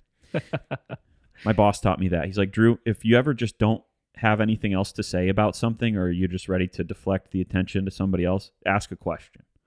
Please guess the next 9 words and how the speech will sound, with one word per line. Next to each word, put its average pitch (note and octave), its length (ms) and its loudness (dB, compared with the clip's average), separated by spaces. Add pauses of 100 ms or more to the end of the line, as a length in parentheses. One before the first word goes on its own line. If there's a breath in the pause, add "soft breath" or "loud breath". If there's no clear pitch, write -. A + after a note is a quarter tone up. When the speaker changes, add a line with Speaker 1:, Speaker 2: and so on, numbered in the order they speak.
(340)
Speaker 1:
That's B2 180 -6
because D3+ 280 -2
Speaker 2:
Yep. - 40 0
Speaker 1:
he's C3+ 160 -2
the A#2+ 80 -2
smartest A2+ 500 -4
man G#2 180 -4
alive. F#2 460 -8 (180)
Speaker 2:
<laughs> - 800 0